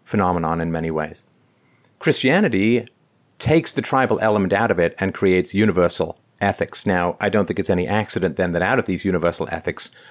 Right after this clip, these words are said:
has come universal rule of law, has come growing egalitarianism for races, for,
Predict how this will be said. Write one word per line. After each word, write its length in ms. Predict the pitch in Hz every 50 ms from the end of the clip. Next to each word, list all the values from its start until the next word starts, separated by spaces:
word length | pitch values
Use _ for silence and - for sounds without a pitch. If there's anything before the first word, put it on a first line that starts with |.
| - - - _ _ _ _ _ _ _
has 260 | - 131 135 131 123
come 380 | - - 147 131 123 120 113 - 113
universal 560 | 113 113 117 110 95 104 98 - - 107 95
rule 200 | 98 98 98 90
of 100 | 87 123
law, 220 | 151 160 147 139
has 200 | 117 113 104 -
come 360 | - - 107 92 90 90 82 - -
growing 300 | - 107 101 95 92 87
egalitarianism 960 | 90 85 87 85 87 85 - - 90 87 87 90 87 85 - - 85 85 80
for 400 | - - 92 85 82 82 82 82
races, 480 | - 101 107 110 - - 107 95 - -
for, 460 | - - 92 85 82 80 78 76